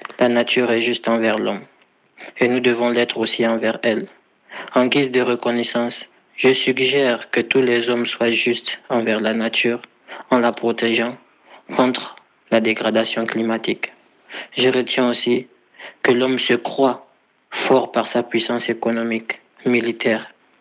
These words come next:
ou financière. En un mot, son confort matériel.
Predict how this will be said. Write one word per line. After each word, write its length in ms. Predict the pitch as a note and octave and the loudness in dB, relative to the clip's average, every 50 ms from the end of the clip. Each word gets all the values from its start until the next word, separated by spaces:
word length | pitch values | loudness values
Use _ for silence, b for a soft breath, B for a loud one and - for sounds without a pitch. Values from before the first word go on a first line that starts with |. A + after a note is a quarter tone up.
| - - - | -8 -2 -2
ou 60 | A#2+ | -2
financière. 720 | - - - A2+ A2+ A2+ A2 - - A#2 A2+ G#2+ - - - _ _ _ B B B B B - | 0 0 0 0 0 0 0 -2 -2 -2 -4 -4 -6 -10 -20 _ _ _ B B B B B 0
En 160 | B2 A#2+ B2 | 2 2 2
un 100 | B2+ B2+ | 2 2
mot, 300 | B2+ B2 A#2+ B2 - - _ _ | 2 0 0 -2 -4 -8 _ _
son 220 | - - - A#2+ A#2 | -6 0 0 0 2
confort 380 | - A#2 A#2 A2+ - A#2+ A2+ | 2 0 0 0 0 0 0
matériel. 580 | A#2 A2+ A2+ A2+ - A2 A2+ A2 A2+ G#2+ G2+ | 0 0 -2 0 -2 -2 0 0 -2 -2 -6